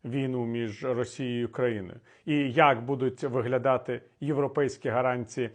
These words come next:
безпеки для України в разі, якщо самі Сполучені Штати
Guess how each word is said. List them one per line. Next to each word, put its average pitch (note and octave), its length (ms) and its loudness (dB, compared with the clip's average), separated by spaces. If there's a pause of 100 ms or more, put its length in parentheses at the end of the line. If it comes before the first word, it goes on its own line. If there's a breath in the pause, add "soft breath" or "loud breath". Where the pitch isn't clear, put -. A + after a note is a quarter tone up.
(300 soft breath)
безпеки C3 640 0
для A#2 360 2 (340 loud breath)
України C3+ 560 0
в A#2 80 -2
разі, B2+ 300 2
якщо A#2+ 360 -2
самі C3+ 400 -2
Сполучені A#2 520 -6
Штати B2 400 -4